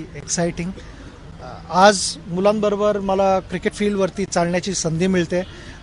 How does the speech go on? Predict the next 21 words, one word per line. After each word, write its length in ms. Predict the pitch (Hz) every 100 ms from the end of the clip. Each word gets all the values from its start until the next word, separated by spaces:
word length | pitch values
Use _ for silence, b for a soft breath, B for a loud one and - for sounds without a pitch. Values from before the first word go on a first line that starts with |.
| - 156
ज्या 140 | 170
ज्या 160 | 190 220
वेळेला 200 | 226 220
cricket 300 | 196 208 180
फील्डवरती 520 | 196 190 185 202 180
येतो 300 | 165 170 151 B B B B - -
त्या 100 | 170
त्या 140 | 202
वेळेला 340 | 202 202 185
either 280 | 170 175 220 214
तुम्ही 160 | 220 233
तुमचा 300 | 196 180 247
experience 640 | 220 - 240 247 240 240 226
मुलांबरोबर 520 | 214 226 226 214 220
सोडता 420 | 202 196 - 220
किंवा 240 | 220 220 214
काहीतरी 300 | 185 180 214
मुलांकडून 460 | 202 208 208 208
शिकून 300 | - - 202
परत 220 | 180 160 143
जाता. 200 | 135